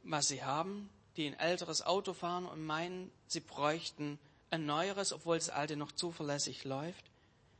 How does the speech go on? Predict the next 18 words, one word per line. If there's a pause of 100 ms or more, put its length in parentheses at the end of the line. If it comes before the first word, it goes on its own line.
(140)
Menschen,
die (220)
vielleicht (180)
einen
Fernseher (260)
beim
Mediamarkt
sehen
und
meinen, (280)
sie
müssten
ihn (160)
sich
finanzieren. (1000)
Andere
haben
vielleicht,